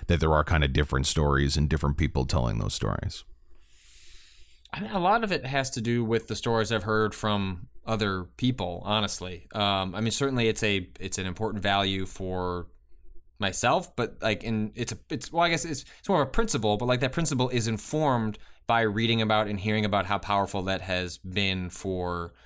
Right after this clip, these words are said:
Speaker 2: folks on the margins, um, uh, people of color,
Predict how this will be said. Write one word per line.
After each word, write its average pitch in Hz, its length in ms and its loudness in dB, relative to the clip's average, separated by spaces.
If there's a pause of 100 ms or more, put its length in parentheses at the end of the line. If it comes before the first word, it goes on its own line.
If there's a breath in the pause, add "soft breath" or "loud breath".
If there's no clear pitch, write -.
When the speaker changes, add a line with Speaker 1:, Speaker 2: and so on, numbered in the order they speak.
(300 soft breath)
Speaker 2:
folks 95 260 -2
on 90 80 -2
the 90 60 -4
margins, 90 800 -2 (260 soft breath)
um, 90 540 -2 (500)
uh, 85 260 -2
people 92 240 -6
of - 80 -6
color, 87 580 -2